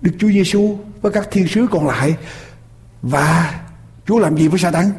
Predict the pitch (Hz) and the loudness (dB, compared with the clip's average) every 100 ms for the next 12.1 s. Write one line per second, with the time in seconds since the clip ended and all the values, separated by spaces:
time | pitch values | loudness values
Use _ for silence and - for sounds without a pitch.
0 | - - - - - - 196 190 156 147 | -10 -20 -20 -20 -20 -2 0 2 2 2
1 | 170 175 175 185 156 143 143 185 190 185 | 2 2 2 2 0 0 0 0 2 2
2 | 143 160 190 - - - - - - - | 2 2 0 -4 -14 -20 -20 -20 -20 -10
3 | - 196 190 196 190 160 165 220 247 175 | -2 0 2 2 0 0 0 2 2 2
4 | 165 175 208 190 208 214 - - - - | 2 2 2 2 2 0 -2 -14 -18 -20
5 | - - - - - - - - 156 170 | -20 -20 -20 -20 -20 -20 -20 -10 0 2
6 | 170 240 247 196 190 202 208 208 202 - | 4 4 4 2 0 2 0 -2 -4 -8
7 | - - - 120 127 185 226 - - - | -20 -10 -6 -4 -2 0 -2 -4 -18 -20
8 | - - 160 170 175 170 - - - - | -12 -2 0 2 -2 -4 -12 -20 -8 -4
9 | - - - - - - - - - - | -4 -4 -10 -20 -20 -20 -20 -20 -20 -20
10 | - - - - 143 170 233 240 - 170 | -20 -20 -16 -4 0 4 4 4 0 0
11 | 202 - 202 - 196 180 190 196 185 170 | 2 2 0 2 2 4 2 0 0 0